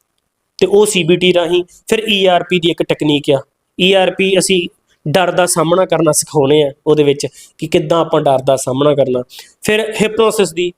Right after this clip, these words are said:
ਮਨੋਵਿਗਿਆਨ ਸੰਮੋਹਨ ਦੀ ਇੱਕ ਬਹੁਤ ਚੰਗੀ ਵਿਧੀ ਆ, ਉਸ ਵਿੱਚ ਅਸੀਂ ਗਹਿਰਾਈ ਦੇ ਵਿੱਚ ਉਹਨੂੰ ਚੇਤਨ ਰੂਪ 'ਚ ਉਹਦੇ ਸਰੀਰ ਨੂੰ ਸੁੰਨ ਕਰਕੇ ਜਾਂ ਉਹਨੂੰ ਗਹਿਰੀ ਨਿਦਰਾ ਦੇ ਵਿੱਚ ਲਿਜਾ ਕੇ ਉਹਦੇ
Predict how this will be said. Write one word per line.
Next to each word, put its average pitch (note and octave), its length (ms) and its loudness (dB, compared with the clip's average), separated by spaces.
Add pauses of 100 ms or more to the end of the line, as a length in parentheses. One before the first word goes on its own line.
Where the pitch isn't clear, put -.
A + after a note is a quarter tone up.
ਮਨੋਵਿਗਿਆਨ E3 520 2
ਸੰਮੋਹਨ E3 500 0
ਦੀ F3+ 220 -4 (260)
ਇੱਕ D#3+ 120 0
ਬਹੁਤ D#3+ 340 2
ਚੰਗੀ E3+ 260 0
ਵਿਧੀ D#3 320 0
ਆ, C#3+ 40 0 (340)
ਉਸ F3+ 260 2
ਵਿੱਚ F3+ 240 0
ਅਸੀਂ E3 240 -2
ਗਹਿਰਾਈ F3 360 2
ਦੇ D#3+ 120 2
ਵਿੱਚ D#3 260 0
ਉਹਨੂੰ D3+ 240 2
ਚੇਤਨ E3 400 0
ਰੂਪ D3 240 0
'ਚ D3+ 180 2 (340)
ਉਹਦੇ E3 140 2
ਸਰੀਰ D#3 320 2
ਨੂੰ D3 200 2
ਸੁੰਨ D3+ 320 0
ਕਰਕੇ C#3+ 480 0
ਜਾਂ C#3 100 2
ਉਹਨੂੰ C#3 260 0
ਗਹਿਰੀ D3+ 260 2
ਨਿਦਰਾ D3 320 2
ਦੇ C#3+ 100 2
ਵਿੱਚ C#3+ 180 -4
ਲਿਜਾ C3 340 2
ਕੇ C3 240 -2 (360)
ਉਹਦੇ D3+ 400 4